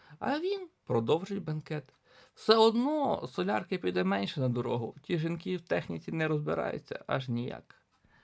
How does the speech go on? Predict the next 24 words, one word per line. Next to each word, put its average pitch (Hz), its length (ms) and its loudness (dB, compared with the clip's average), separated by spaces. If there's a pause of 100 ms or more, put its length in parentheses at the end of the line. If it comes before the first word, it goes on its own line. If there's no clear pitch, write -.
(160)
Славік 123 460 2
почав 139 460 -2
видавати 127 640 2
кардебалети. 120 920 0 (540)
Участі 151 500 4
в 123 40 6
виносі 127 440 4
дорогоцінного 117 520 2
товару 113 400 2
не 117 100 4
брав. - 280 -8 (600)
"Та 131 160 10
скинь 156 460 4
ти 165 180 4
хоч 165 320 2
на 160 160 6
пляшку 160 560 6
самогонки, 156 1000 4 (320)
він 151 180 6
все 190 200 6
одно 185 380 6
цей 190 280 6
диван 160 800 10
ще - 500 6